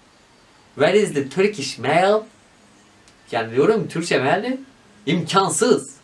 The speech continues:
Yok böyle bir şey. Ha, bu arada portfolyo bölümünde de yaptığınız işleri eklemeyi unutmayın. Portfolyonuz ne kadar fazlaysa her yaptığınız işin altına mutlaka o işten ilgili bilgi, resim, video bir şeyler ekleyin.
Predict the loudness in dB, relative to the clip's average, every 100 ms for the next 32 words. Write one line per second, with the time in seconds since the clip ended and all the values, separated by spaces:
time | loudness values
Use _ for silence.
0 | _ _ _ _ _ _ 0 4 4 2
1 | 0 0 -4 -12 -14 -16 _ -20 -20 -20
2 | -20 -20 _ _ _ -20 -20 -20 -20 -8
3 | 0 4 4 2 -2 0 2 2 -2 -6
4 | -4 0 2 0 -2 -18 -4 0 0 -2
5 | -8 -6 -4 -4 -6 -8 -10 -12 -14 -14
6 | -16 -20 _ _ _ -20 -20 -20 -20 -20
7 | -20 _ _ _ _ _ _ -12 -10 -2
8 | 0 0 -2 -6 -4 -2 -2 -4 -2 -4
9 | -4 -6 -8 -12 _ _ _ -2 0 0
10 | -2 -8 -10 -8 -6 -6 -6 -6 -6 -6
11 | -4 -4 -2 -4 -4 -8 -10 -10 -8 -8
12 | -10 -10 -6 -6 -6 -8 -10 -10 -10 -8
13 | -8 -10 -8 -6 -6 -4 -4 -6